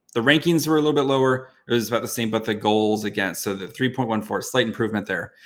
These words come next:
Um, the power play was their, is what kind of helped them. So seventh in the power play, twenty-two point nine one, um, you know, percentage. The penalty kill, twenty-third, seventy-seven point three nine.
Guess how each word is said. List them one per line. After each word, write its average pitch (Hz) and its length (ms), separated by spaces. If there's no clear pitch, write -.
Um, 107 320
the - 220
power 139 440
play 131 500
was 107 420
their, 107 500
is 107 120
what 107 200
kind 104 180
of 95 80
helped 95 240
them. 92 180
So 95 400
seventh 160 680
in 139 80
the 131 80
power 135 260
play, 120 260
twenty-two 151 540
point 139 320
nine 113 600
one, 110 680
um, 95 1000
you 110 120
know, 101 60
percentage. 123 540
The 110 80
penalty 131 260
kill, 123 320
twenty-third, 123 640
seventy-seven 127 640
point 101 200
three 110 180
nine. 123 480